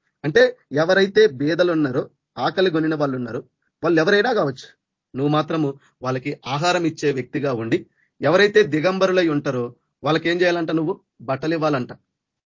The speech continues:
అందరూ బాగానే చెబుతారు, ఆత్మ సంబంధంగా ఆహారం పెట్టాలో, వాక్యమే ఆహారము,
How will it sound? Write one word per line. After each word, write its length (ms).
అందరూ 260
బాగానే 280
చెబుతారు, 480
ఆత్మ 220
సంబంధంగా 640
ఆహారం 340
పెట్టాలో, 340
వాక్యమే 380
ఆహారము, 540